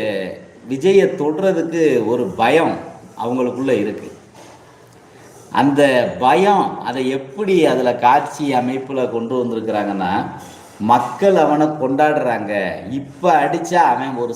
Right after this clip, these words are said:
சரித்திரமாயிருவான், ஆகையால இப்ப அவனை தொடக்கூடாது" அப்படிங்கிற மாதிரி காட்சிகள். அப்ப இதெல்லாம் நம்ம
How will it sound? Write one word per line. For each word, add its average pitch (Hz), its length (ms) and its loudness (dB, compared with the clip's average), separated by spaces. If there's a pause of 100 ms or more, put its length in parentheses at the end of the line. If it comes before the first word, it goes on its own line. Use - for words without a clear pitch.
சரித்திரமாயிருவான், 127 1000 -2 (760)
ஆகையால 135 540 4
இப்ப 151 280 -2
அவனை 127 200 2
தொடக்கூடாது" 101 920 -4 (560)
அப்படிங்கிற 160 560 4
மாதிரி 139 600 0 (140)
காட்சிகள். 104 600 -8 (1200)
அப்ப 160 340 2
இதெல்லாம் 190 540 4
நம்ம 165 320 0